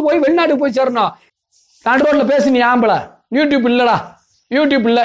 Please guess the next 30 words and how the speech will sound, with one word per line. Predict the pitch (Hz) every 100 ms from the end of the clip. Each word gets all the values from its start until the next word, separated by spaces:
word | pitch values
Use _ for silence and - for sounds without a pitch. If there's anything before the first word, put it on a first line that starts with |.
| 240
என் | 269
ஊருக்கு | 302 294 262
வந்து | 269 240
தேனியில | 285 277 254
வந்து | 254 285
பேசு, | 262 262 226 - _ _ _ - - - - _ _ _
தேனிக்குள்ள | 262 294 285 247 247
வந்து | 269 302 220 131 - 247
YouTube | 294 269 233
இல்ல, | 247 262
டி | 262 269 302
வி | 262
கிடையாது, | 240 240 254
எதுவுமே | 254 285 294
இல்ல, | 254 247 254
மைக்கை | 311 285
புடிச்சு | 262 - 247
பேசு. | 262 247 240 - _ 214
இந்த, | 240 233 226 175 - - -
அஹ், | 233 226 226 226
முருகன் | 269 294 269 208
பாட்டை | 233 247 247 226
வந்து | 240 320
நீ | 269 247 240
பேசு | 254 262 240
நடு | 220 240
ரோட்ல. | 233 202 180 - _ _ _ _ _ _ _ _ _ _ _ _ _ _ _ _ _ _ _ _ _ _ _ _ _ _
கொந்தளி | 233 254 269 247 208
பொம்பளை, | 247 294 311 294 269 233
பொம்பளை | 185 277 311